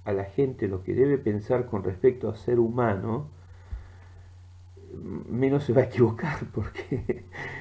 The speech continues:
y esto, esto es lo que, lo que, lo que me di cuenta. ¿Por qué sucede? Porque, claro, del momento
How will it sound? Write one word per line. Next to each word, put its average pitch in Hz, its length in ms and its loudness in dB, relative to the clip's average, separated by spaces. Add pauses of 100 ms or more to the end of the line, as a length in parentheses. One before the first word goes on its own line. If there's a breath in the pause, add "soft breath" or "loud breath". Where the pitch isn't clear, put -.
(160 loud breath)
y 117 160 4
esto, 147 240 8
esto 139 400 6
es 120 60 6
lo 110 160 8
que, 104 300 2 (640 soft breath)
lo 104 300 0
que, 98 460 2 (1900)
lo 110 100 0
que 113 120 -8
me 113 80 0
di 123 120 0
cuenta. 95 540 0 (380)
¿Por 123 180 4
qué 143 120 4
sucede? 98 560 -2 (1000)
Porque, 139 260 2
claro, 101 340 2
del 135 160 4
momento 165 720 0